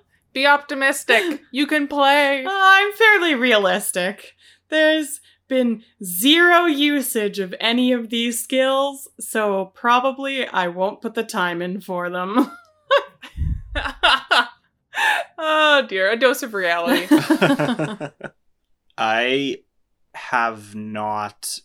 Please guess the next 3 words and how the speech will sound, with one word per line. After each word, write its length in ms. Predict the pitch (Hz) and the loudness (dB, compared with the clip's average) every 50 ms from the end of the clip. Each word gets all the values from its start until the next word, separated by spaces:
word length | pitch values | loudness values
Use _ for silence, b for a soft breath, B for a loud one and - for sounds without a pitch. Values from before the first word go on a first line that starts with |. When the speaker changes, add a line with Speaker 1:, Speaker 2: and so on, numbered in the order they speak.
| _ _ | _ _
Speaker 3:
used 1200 | - 107 104 101 104 104 104 101 101 101 101 98 98 95 95 95 98 98 - - - - - _ _ _ _ _ _ _ _ _ _ _ _ - | -20 -18 -16 -14 -12 -10 -10 -10 -10 -10 -10 -12 -12 -12 -14 -12 -10 -10 -8 -8 -10 -12 -16 _ _ _ _ _ _ _ _ _ _ _ _ -20
my 540 | - 107 101 101 98 95 95 95 92 - - - | -16 -12 -12 -10 -10 -10 -12 -14 -16 -16 -16 -14
instruments 1120 | 113 107 107 107 107 - - - - - 110 107 104 104 104 104 101 98 - - - - | -12 -12 -10 -10 -10 -8 -10 -10 -10 -12 -12 -12 -10 -10 -10 -10 -10 -8 -6 -6 -6 -6